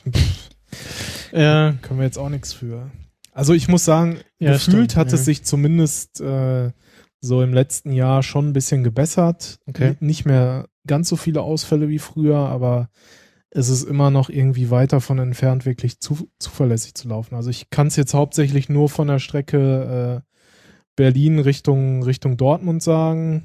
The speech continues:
Speaker 1: Äh, Berlin-Wolfsburg bin ich sehr regelmäßig gefahren. Ähm, und da war's halt so, ja, fünfzig fünfzig so ungefähr, ne? Und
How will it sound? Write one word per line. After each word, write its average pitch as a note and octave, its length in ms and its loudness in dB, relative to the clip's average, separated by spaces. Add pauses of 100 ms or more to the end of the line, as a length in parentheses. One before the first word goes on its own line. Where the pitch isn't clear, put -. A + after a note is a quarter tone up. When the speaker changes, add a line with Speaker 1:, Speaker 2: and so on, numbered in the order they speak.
(140)
Speaker 1:
Äh, C3 560 -4 (320)
Berlin-Wolfsburg C3+ 1080 -4
bin D3+ 100 0
ich C3 140 -2
sehr D#3 240 4
regelmäßig D#3+ 560 2
gefahren. D#3+ 600 -2 (1080)
Ähm, B2+ 600 2 (1400)
und C3+ 300 2
da B2+ 200 4
war's C3 240 4
halt C#3 200 4
so, C3 460 4
ja, A#2+ 380 4 (340)
fünfzig - 480 -2
fünfzig A#2 460 0
so A2 140 -6
ungefähr, B2 520 -12
ne? C#3+ 200 -10 (100)
Und B2 400 -10